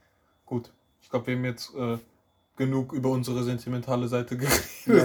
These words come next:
Speaker 2: haben ein bisschen rausgelassen hier.
Speaker 1: Wir haben alles rausgelassen.
Speaker 2: Ja.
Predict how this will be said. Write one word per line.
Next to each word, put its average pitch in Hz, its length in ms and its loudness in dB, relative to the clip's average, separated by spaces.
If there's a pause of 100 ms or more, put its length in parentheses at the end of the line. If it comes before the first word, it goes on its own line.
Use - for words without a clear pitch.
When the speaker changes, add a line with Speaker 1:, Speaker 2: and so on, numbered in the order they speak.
Speaker 2:
haben 180 80 4
ein - 20 2
bisschen 151 240 2
rausgelassen 147 580 4
hier. 170 300 0
Speaker 1:
Wir 131 100 -8
haben 135 80 -6
alles 131 200 -4
rausgelassen. 127 580 -2 (200)
Speaker 2:
Ja. 135 160 0